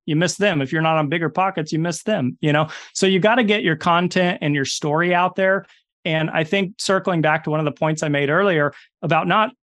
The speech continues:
not being a salesperson, like, I can't tell you how much garbage I get on LinkedIn every freaking day of just,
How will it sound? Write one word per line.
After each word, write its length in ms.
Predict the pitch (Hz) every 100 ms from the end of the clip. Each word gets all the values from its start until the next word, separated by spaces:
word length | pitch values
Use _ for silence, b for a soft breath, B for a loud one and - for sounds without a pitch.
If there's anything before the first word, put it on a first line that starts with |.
| _
not 220 | 214 185 220
being 220 | 240 190
a 40 |
salesperson, 800 | - - 165 190 - 156 143 139
like, 220 | 139 139
I 80 | 151
can't 340 | 160 226 240 247
tell 200 | - 175
you 180 | 175 175
how 140 | 156 160
much 220 | 160 147
garbage 480 | 147 160 170 165 147
I 100 | 151
get 220 | 147 156
on 140 | 147
LinkedIn 540 | 135 160 160 160 147 151
every 320 | 151 160 180
freaking 420 | 175 175 165 170 147
day 360 | 143 143 143 B B -
of 180 | 139
just, 360 | 135 156 151 -